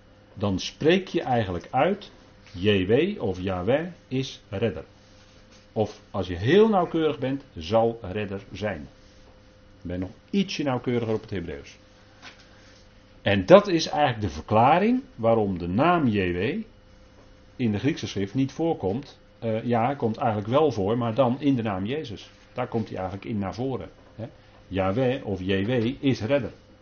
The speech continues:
En dan komt hij wel meer dan duizend keer voor. Dus die naam is helemaal niet weg, maar die zit daarin, hè? Dat is natuurlijk een geweldige boodschap. En dan kun je ook zeggen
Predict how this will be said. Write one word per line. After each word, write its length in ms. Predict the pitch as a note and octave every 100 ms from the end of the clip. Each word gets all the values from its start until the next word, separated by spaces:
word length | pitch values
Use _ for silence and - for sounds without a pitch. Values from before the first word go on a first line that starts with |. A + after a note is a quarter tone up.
| -
En 80 | -
dan 100 | G2
komt 200 | A#2 G2
hij 100 | F2+
wel 100 | E2
meer 180 | F2 F2+
dan 120 | F2
duizend 340 | F2+ G2 F#2+ G2
keer 160 | A#2
voor. 240 | A#2+ C#3+ - - - - - - - - - - - - - - - - - -
Dus 140 | F2
die 120 | F#2
naam 240 | F#2 G2+ F#2
is 60 |
helemaal 220 | F2 F#2+ E2+
niet 160 | E2
weg, 360 | A2+ A2 G#2 -
maar 140 | F#2+
die 100 | E2
zit 240 | B2+ G#2 -
daarin, 380 | F3+ F3+ D#3 F#2
hè? 100 | A#2
Dat 60 | F3 - - - - - - - - -
is 60 |
natuurlijk 280 | - - G2+
een 160 | F#2 G2+
geweldige 320 | B2+ F#2+ E2+
boodschap. 520 | G2+ C#3 - F#2+ - - - - - - - -
En 140 | G2+
dan 200 | G2+ G2+
kun 200 | F#2+ C#3+
je 100 | B2
ook 240 | A2+ G#2 -
zeggen 400 | D#3 C3 F#2